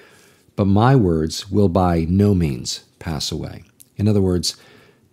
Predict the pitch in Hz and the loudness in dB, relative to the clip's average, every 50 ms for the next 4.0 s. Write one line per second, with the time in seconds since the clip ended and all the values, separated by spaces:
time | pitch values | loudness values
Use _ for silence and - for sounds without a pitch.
0 | _ _ - 147 151 135 135 135 - - 117 120 107 95 85 69 65 98 98 113 | _ _ 2 2 4 6 6 4 2 2 0 0 0 0 0 -4 -6 -2 -2 0
1 | 104 85 95 95 120 - - 120 131 147 147 127 131 107 87 92 110 104 95 92 | 0 0 0 -2 -2 0 2 2 2 2 2 2 0 0 0 0 -2 0 0 -2
2 | 92 - - - 107 101 90 85 82 85 87 92 - - - 113 113 113 98 - | -2 -2 -2 -2 -2 -2 0 -2 -2 -2 -2 -4 -6 -4 -2 -2 0 0 -2 -2
3 | 90 104 113 117 127 120 - 90 90 82 - - 95 95 - - - 80 - | 0 2 2 2 2 0 -2 -4 -4 -4 -4 -4 -6 -6 -8 -10 -12 -12 -12